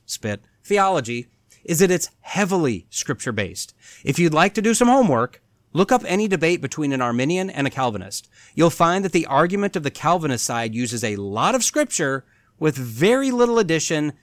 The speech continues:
very little personal feeling, very little emotional, anything, et cetera. You'll find that the Arminian uses a little bit of scripture, a lot of inference and assumptions,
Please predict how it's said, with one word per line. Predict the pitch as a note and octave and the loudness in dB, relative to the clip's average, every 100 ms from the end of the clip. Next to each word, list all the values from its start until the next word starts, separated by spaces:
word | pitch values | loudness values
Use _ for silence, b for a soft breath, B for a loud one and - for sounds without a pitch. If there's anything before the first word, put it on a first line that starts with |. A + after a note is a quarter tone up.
| _ | _
very | A#2+ A2 F3 A3 | -12 -2 0 2
little | A3+ G#3+ G3 | 2 2 2
personal | F#3+ F3 F3+ D3 | 0 -4 -4 -6
feeling, | - C#3+ C#3+ C3+ | -2 -2 -2 -2
very | C3 E3 | 0 0
little | D#3+ D#3 C#3 | 0 0 0
emotional, | C3 B2 - B2+ A#2 A2 - _ _ | 0 -2 -4 -6 -6 -8 -14 _ _
anything, | - C#3 A2+ A2 F#2 F#2+ _ | -6 -4 -2 -4 -8 -12 _
et | - | -10
cetera. | A2+ G2 - - B | -8 -8 -12 -20 B
You'll | - F#3+ | 4 4
find | E3+ G3 F#3+ | 4 2 2
that | F#3 | 0
the | G3 | 0
Arminian | F#3+ F#3+ A#3+ D#4 G3 C3+ C#3 - _ | 0 2 2 2 2 2 -2 -6 _
uses | - F3+ D#3+ D#3+ C#3+ - _ _ - | -2 0 0 -2 -4 -12 _ _ -10
a | C#3 | -6
little | C#3+ A#3+ E4+ F#4+ | -2 0 2 4
bit | A3+ D#3+ | 4 2
of | |
scripture, | - - A#2 - B2 A2+ b b b | 0 -2 -4 -2 -4 -4 b b b
a | A#2+ G#2+ | -2 0
lot | G#2 C3 G3 A#3+ | -2 -2 0 0
of | A3+ | 2
inference | A3+ A3 A3 G#3+ G#3 | 2 2 0 0 0
and | G3+ | 0
assumptions, | F3 A3+ A#3 - B2 A#2+ - | 2 2 2 0 -2 -2 -8